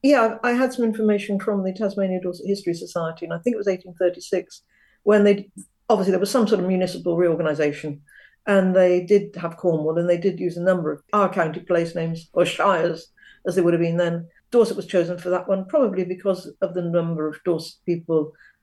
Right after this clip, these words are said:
and Dorset place names in that area. There are also Somerset place names around, I noticed, but slightly outside the Dorset area. And of course, when we were deporting people,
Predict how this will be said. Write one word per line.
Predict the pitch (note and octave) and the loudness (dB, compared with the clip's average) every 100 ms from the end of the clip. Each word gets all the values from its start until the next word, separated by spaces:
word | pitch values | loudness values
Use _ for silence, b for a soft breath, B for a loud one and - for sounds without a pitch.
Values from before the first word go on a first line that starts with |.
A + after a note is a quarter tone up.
| _ | _
and | E3 E3 | -4 0
Dorset | E3+ E3 - | 0 0 0
place | F3+ E3+ F3+ | 0 2 -2
names | F3 E3 | -2 -2
in | - F3 | -4 -2
that | F3 F3 | -2 0
area. | F3+ F3 F3+ F#3 F3+ _ - | 2 4 4 2 -2 _ -2
There | A3 | 4
are | G#3 | 4
also | G3+ F#3 | 4 0
Somerset | E3+ G3+ G3+ G#3 - | 0 0 0 -2 -6
place | G#3+ G3+ | -4 -4
names | G#3+ G#3 G3+ | -2 -2 0
around, | G3 G#3 G3+ | 0 0 0
I | G3 | 0
noticed, | G3 G3 F#3+ - | -2 -4 -8 -8
but | E3 - - | -8 -10 -16
slightly | - G3+ E3+ | -2 0 0
outside | E3 E3 F#3+ E3+ | -2 0 0 0
the | |
Dorset | E3 E3 E3 | -2 -4 0
area. | E3+ E3+ E3+ E3+ - - | 2 4 2 -2 -10 -2
And | A3 G#3+ | 0 2
of | |
course, | A3 A3 - | 2 0 2
when | A3+ A3 | 2 4
we | G#3+ | 4
were | G3 - _ _ | 2 -4 _ _
deporting | G#3 A3 A#3 A3 E3+ | -4 0 0 0 -2
people, | D#3+ D#3 D#3+ D#3+ | -4 -2 -4 -4